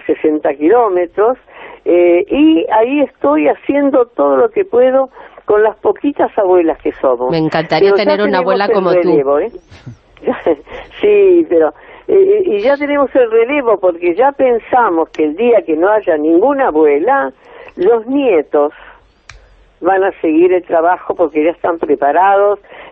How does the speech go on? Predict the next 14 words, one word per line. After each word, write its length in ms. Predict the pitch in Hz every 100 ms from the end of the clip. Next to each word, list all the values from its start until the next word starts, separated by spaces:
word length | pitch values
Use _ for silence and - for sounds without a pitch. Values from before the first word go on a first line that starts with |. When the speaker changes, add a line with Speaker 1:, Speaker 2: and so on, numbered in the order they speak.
| -
Speaker 1:
ya 120 | 151
son 240 | - 151
parte 340 | - 190 175 175
de 80 |
la 140 | 147 139
fo-, 220 | - -
de 140 | 135 143
la 100 | 143
comisión 480 | - 139 135 170 160
directiva, 840 | 156 143 135 190 214 226 220 220 214 - - - -
saben 340 | 247 233 202
la 100 | 175
historia 440 | - - 190 180
institucional 840 | 165 - - 151 - 147 185 262